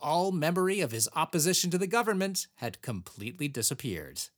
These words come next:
He obtained his degree of Master of Arts and Doctor from his alma mater, and then again got into trouble with his old enemy, the Governor General, Count de Berg.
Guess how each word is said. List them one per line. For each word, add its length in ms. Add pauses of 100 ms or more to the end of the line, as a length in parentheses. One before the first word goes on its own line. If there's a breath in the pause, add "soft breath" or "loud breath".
(160)
He 260
obtained 540
his 160
degree 500
of 220
Master 540
of 180
Arts 380
and 160
Doctor 380
from 180
his 160
alma 360
mater, 400 (320 loud breath)
and 260
then 360
again 720 (500)
got 280
into 240
trouble 680 (280)
with 240
his 180 (100)
old 460 (140)
enemy, 440
the 200
Governor 580
General, 680
Count 500 (140)
de 120
Berg. 840